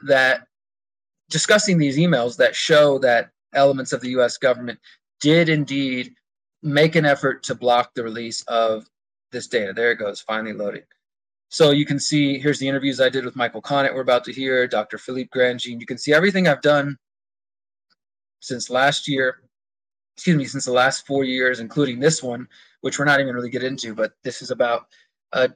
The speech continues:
California dental director who we know, based on more emails that came out, that he actually sought to change some of his conclusions to remove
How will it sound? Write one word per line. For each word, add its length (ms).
California 500
dental 300
director 480
who 160
we 160
know, 500
based 240
on 160
more 180
emails 380
that 140
came 240
out, 240
that 120
he 160
actually 280
sought 320
to 100
change 320
some 140
of 80
his 160
conclusions 560
to 120
remove 500